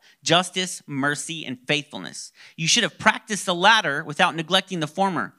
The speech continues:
You blind guides, you strain out a gnat but swallow a camel. Woe to you, teachers of the law and Pharisees, you hypocrites! You clean the, the o-, outside of the cup and dish, but inside they are full of greed and self-indulgence.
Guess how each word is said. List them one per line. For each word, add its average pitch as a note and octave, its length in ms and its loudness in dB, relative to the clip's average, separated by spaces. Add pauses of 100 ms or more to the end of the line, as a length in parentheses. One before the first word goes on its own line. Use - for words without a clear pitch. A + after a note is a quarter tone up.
(280)
You E3 140 -2
blind F3+ 480 0
guides, D3+ 500 0 (200)
you E3 100 -6
strain G#3+ 400 2
out G3+ 140 6
a E3 80 2
gnat D#3 480 0
but C#3 100 -10
swallow D#3+ 400 2
a C3+ 60 -4
camel. C#3+ 560 -8 (440)
Woe G3 200 4
to G#3+ 140 -2
you, G3 220 -2
teachers F3 400 -4
of D3+ 40 -10
the C#3+ 80 -6
law C#3+ 200 2
and B2+ 160 -6
Pharisees, C3+ 520 -4
you E3 120 0
hypocrites! C3+ 760 -4 (320)
You D3+ 140 -6
clean A#3 280 0
the, G3+ 220 -4
the D3+ 260 -2
o-, - 300 -6
outside A3 400 2
of G3 80 -14
the F3 80 -6
cup F#3+ 240 -2
and D3+ 140 -8
dish, D#3 260 -4
but D#3 160 -6
inside D#3 640 -2 (420)
they F3+ 100 0
are D#3+ 80 0
full G#3+ 260 0
of C#3+ 140 -6
greed E3+ 400 -2
and C3 120 -4
self-indulgence. D3 1000 -2